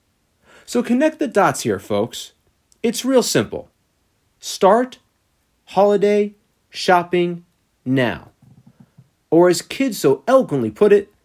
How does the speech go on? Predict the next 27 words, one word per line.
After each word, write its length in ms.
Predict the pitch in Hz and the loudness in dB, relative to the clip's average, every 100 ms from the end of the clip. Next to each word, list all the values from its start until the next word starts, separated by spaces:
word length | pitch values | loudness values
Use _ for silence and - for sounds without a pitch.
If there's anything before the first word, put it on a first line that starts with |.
| _ _ _ _ | _ _ _ _
"Buy 360 | - 98 123 156 | -16 0 2 4
it, 200 | 214 - _ _ _ _ _ | 0 -2 _ _ _ _ _
hide 280 | - 247 156 | -2 0 0
it, 180 | - - _ _ _ _ - | -2 -8 _ _ _ _ -6
wrap 340 | 101 120 120 | 0 2 2
it 60 | 131 | -2
in 80 | 147 | -4
December." 540 | 151 - 117 80 85 _ _ _ _ _ _ _ _ _ _ _ | -4 -4 -4 -6 -12 _ _ _ _ _ _ _ _ _ _ _
I 60 | 110 | -12
couldn't 280 | 110 139 156 | -6 -2 -2
have 80 | 165 | 0
said 180 | 147 | 0
it 80 | 147 | 0
better 180 | - 127 | 0 -2
myself. 500 | 139 131 101 87 - _ _ _ _ _ _ _ _ _ - - | -2 -4 -8 -10 -16 _ _ _ _ _ _ _ _ _ -20 -2
That's 260 | 220 269 | 0 0
going 180 | - 262 | -2 -2
to 60 | 233 | -2
do 220 | 185 285 | -2 -2
it 100 | 226 | -2
for 80 | 156 | -4
this 200 | 156 151 | -2 0
episode 480 | - 135 165 214 | -2 -2 2 2
of 160 | 220 107 | 2 -4
Connect 320 | 135 123 113 | -2 -2 -2
the 80 | 113 | -4
Dots, 440 | 107 139 220 - | 0 0 0 -6